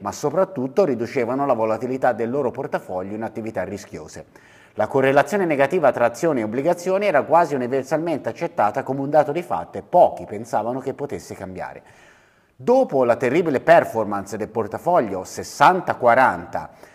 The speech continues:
nel duemilaventidue, si è tentati di prevedere che il peggio sia passato, ma ho riflettuto sulla correlazione tra obbligazioni e azioni e su cosa potrebbe significare per i mercati in futuro,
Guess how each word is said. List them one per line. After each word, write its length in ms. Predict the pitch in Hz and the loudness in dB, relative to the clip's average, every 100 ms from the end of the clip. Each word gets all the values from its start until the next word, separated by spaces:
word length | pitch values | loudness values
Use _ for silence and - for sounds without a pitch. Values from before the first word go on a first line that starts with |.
| _ _ | _ _
nel 200 | 104 98 | -8 -6
duemilaventidue, 1300 | 95 101 135 123 110 135 175 208 104 143 - - - - | -6 -2 0 0 0 -4 -2 2 2 2 -2 -14 -20 -20
si 220 | _ - 185 | _ -4 -2
è 80 | |
tentati 580 | 190 220 214 233 110 104 | 0 0 4 4 4 0
di 100 | 113 | -4
prevedere 520 | 117 165 196 147 131 | -2 -2 0 0 -2
che 100 | - | 0
il 140 | 226 226 | 0 0
peggio 400 | 226 123 120 143 | 2 2 2 -2
sia 200 | - 107 | -2 -4
passato, 680 | 117 - 196 135 87 76 - | -4 0 4 4 2 -8 -14
ma 180 | 95 107 | -4 -2
ho 60 | 117 | 0
riflettuto 680 | 151 151 165 156 233 208 | -2 -4 -6 -4 -6 -4
sulla 300 | 107 120 110 | -6 -4 -4
correlazione 600 | - 139 143 139 143 208 | -2 -2 0 -2 -2 -4
tra 140 | 156 120 | -2 -2
obbligazioni 540 | 104 110 120 - 160 | -2 -4 -4 -4 -2
e 40 | 123 | -2
azioni 360 | - 196 196 | -2 -2 -2
e 20 | |
su 300 | 151 - 151 | -4 -8 -8
cosa 480 | - 202 104 - 76 | 6 6 6 0 -10
potrebbe 560 | - 101 101 135 110 92 | -8 -8 2 2 2 -6
significare 680 | 98 110 117 180 92 87 95 - - _ | -10 -10 -10 -6 -6 -6 -12 -16 -20 _
per 160 | - 123 | -4 0
i 60 | |
mercati 460 | 131 147 170 175 131 | 2 2 4 4 4
in 80 | 123 | -4
futuro, 600 | 180 185 82 80 - | -6 -6 -10 -14 -16